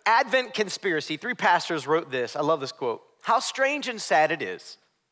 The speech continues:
that debt and consumerism reach their pinnacle on the morning we celebrate the birth of Jesus, the Savior who came to liberate us from these things." You ever read the Christmas story?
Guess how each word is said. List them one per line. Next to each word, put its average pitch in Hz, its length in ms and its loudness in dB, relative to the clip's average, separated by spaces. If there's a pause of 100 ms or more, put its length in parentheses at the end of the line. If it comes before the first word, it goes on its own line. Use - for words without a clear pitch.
(120)
that 165 320 -2
debt 208 320 2
and 196 120 -4
consumerism 131 800 -6 (280)
reach 220 260 -2
their 196 100 -2
pinnacle 120 640 -4 (160)
on 147 120 -2
the 147 60 2
morning 147 460 0
we 131 120 -8
celebrate 127 480 -2
the - 40 -12
birth 113 300 -6
of 98 80 -18
Jesus, 90 440 -18 (340)
the 123 60 -10
Savior 156 520 0
who 151 100 -6
came 160 320 -4
to 143 80 -2
liberate 151 380 -2
us 135 160 -6
from 135 560 -4 (320)
these 104 680 -12 (220)
things." 92 260 -12 (1000)
You 240 60 -2
ever 247 120 0
read 254 220 0
the 220 60 -4
Christmas 202 440 -2
story? 127 520 -4